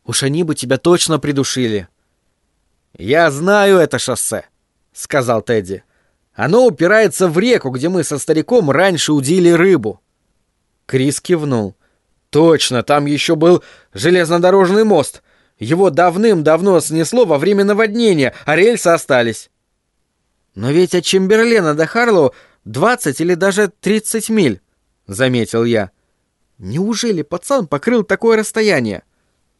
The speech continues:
«А почему бы и нет?» пожал плечами Крис. «Он, наверное, шел по рельсам. Думал, они его куда-нибудь выведут. Или, может, удастся сесть на попутный поезд.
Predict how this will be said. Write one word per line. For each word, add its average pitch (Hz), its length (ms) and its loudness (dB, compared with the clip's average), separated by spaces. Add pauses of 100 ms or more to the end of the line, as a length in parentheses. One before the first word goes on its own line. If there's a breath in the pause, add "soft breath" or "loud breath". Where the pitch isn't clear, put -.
(380)
«А 117 180 -2
почему 180 440 2
бы 190 200 2
и 185 40 -2
нет?» 113 360 -6 (600)
пожал 113 340 0
плечами 113 500 -2
Крис. 110 420 -8 (640)
«Он, 143 340 0
наверное, 202 520 2
шел 208 220 4
по 220 160 0
рельсам. 135 460 0 (420)
Думал, 214 380 2
они 226 220 2
его 185 180 4
куда-нибудь 214 480 0
выведут. 147 600 2 (320)
Или, 165 240 2
может, 175 380 0
удастся 175 540 0
сесть 208 380 -2
на 151 180 -2
попутный 202 440 0
поезд. 135 500 0